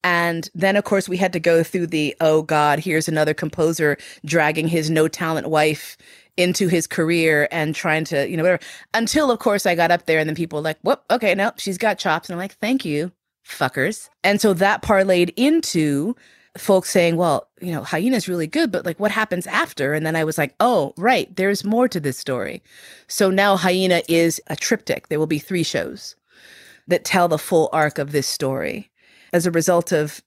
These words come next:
that writing and our collaboration, and also as a result of my constant bitching about the state of opera and how horrible and racist and gross it is, sort of started, uh, pushing me to write my own opera. And I was like, "Pfft,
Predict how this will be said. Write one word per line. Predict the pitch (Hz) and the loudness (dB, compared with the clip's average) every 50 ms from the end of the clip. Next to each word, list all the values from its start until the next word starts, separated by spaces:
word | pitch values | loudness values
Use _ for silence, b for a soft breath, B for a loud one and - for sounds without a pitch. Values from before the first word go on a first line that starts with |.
| _ | _
that | - 156 160 175 170 165 - - | -10 -4 0 0 0 0 0 -2
writing | 160 175 226 285 269 214 175 160 | 0 0 0 2 2 2 2 2
and | 160 160 | 2 2
our | 160 160 156 | 0 0 -2
collaboration, | - 180 156 156 151 151 156 151 170 190 233 - - 170 143 156 202 208 B B B B B B B - | -2 -2 -2 -2 -2 0 0 0 0 0 0 0 -2 -2 -2 -2 -2 -4 B B B B B B B -2
and | 233 285 330 330 - | -2 0 -2 -2 0
also | 214 240 254 - 262 220 | 2 0 2 2 0 0
as | 220 196 190 | 0 0 0
a | |
result | 180 175 165 - 175 170 180 175 | 2 0 2 4 2 2 2 2
of | 175 156 | -2 -2
my | 170 175 165 | -2 -2 -2
constant | 160 - - - 180 180 180 - - - 165 143 | -2 -2 -2 0 0 0 0 -2 -4 -6 -4 0
bitching | 170 160 - - 185 175 175 - | 0 0 0 0 0 0 0 -2
about | 165 147 160 151 151 - | -2 0 0 0 0 0
the | 156 | -4
state | - - - 156 151 156 156 | -8 -4 0 0 2 2 0
of | 147 - - | -2 -2 -2
opera | 147 135 - - 165 170 | -2 -2 0 2 2 2
and | - 135 156 | 2 2 0
how | 165 139 143 | 0 -2 -2
horrible | - - 165 151 156 160 160 160 143 135 | -2 0 2 2 4 4 2 2 2 2
and | - 165 156 | 2 0 0
racist | 147 151 143 147 - - 160 151 - - | 0 2 0 0 0 -4 -8 -8 -6 -4
and | 165 151 143 | -4 -4 -4
gross | - 160 147 151 143 165 208 - - 269 | -4 -2 0 2 2 2 0 -2 -4 -2
it | 269 | -2
is, | 285 302 320 330 370 392 - - - B B B B B B B B B B B B B B B B _ _ _ _ _ | 0 0 0 0 -2 -4 -6 -10 -18 B B B B B B B B B B B B B B B B _ _ _ _ _
sort | - - - 247 240 233 | -6 0 2 2 4 4
of | 226 208 | 2 0
started, | - - - 214 214 220 214 208 202 196 | -2 -2 2 2 2 4 4 2 2 4
uh, | 185 180 180 | 4 2 2
pushing | 180 - - 247 214 - 214 202 | 2 0 0 0 0 0 -2 -2
me | 202 196 | -2 -2
to | - - 196 | -2 -2 -2
write | 185 190 180 180 - | 0 2 2 2 0
my | 180 170 - | 0 -2 0
own | - 226 277 254 | 0 2 2 2
opera. | 175 123 - - 131 | 2 0 0 -2 -2
And | 147 147 | 0 0
I | 147 | -2
was | 156 - | -2 0
like, | 165 160 - - - | -2 -2 -2 -4 -6
"Pfft, | 120 104 - - - | -6 -6 -6 -8 -12